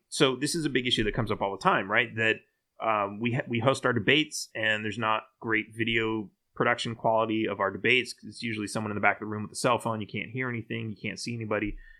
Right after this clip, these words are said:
you know, all this kind of stuff. Um, there's been an organization that, that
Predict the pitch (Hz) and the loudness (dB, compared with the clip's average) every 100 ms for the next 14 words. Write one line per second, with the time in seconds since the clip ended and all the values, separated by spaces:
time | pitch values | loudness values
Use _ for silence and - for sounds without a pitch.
0 | - 110 113 110 95 - - - - 113 | -2 2 2 2 -2 -4 -8 -8 0 2
1 | 107 104 - _ _ - 123 139 156 151 | 4 0 -10 _ _ 4 6 6 6 4
2 | 151 131 147 147 123 123 120 123 117 107 | 4 4 4 4 4 4 2 -2 0 -2
3 | - 107 104 | -4 -4 0